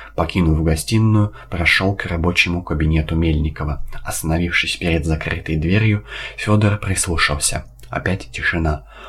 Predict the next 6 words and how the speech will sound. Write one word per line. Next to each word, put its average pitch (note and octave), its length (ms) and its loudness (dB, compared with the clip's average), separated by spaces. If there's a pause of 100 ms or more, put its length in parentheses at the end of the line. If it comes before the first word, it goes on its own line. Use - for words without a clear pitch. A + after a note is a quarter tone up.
Он A2+ 180 4
постучал F2+ 520 -4
по - 140 -10
косяку - 540 -4 (160)
костяшками - 720 -2
пальцев. D#2 460 -2